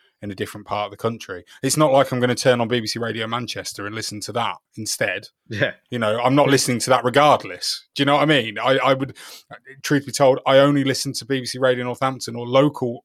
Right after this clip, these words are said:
Speaker 1: B B C radio for football, and therefore the only station that I listen to is Radio Northampton.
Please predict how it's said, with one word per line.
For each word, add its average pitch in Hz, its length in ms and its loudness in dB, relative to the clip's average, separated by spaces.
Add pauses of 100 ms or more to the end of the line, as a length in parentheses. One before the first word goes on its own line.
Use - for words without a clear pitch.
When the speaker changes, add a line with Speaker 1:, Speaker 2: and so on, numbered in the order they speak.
(140)
Speaker 1:
B 127 140 -4
B 117 120 -10
C 117 380 -8 (140)
radio 120 640 -2 (560)
for 151 260 0
football, 92 500 -2 (440)
and 139 120 0
therefore 143 360 2
the 131 220 -8
only 151 280 2
station 143 380 0
that - 60 -4
I 131 80 -2
listen 151 260 -2
to 117 140 -10
is 139 100 -10
Radio 156 220 -4
Northampton. 160 540 -10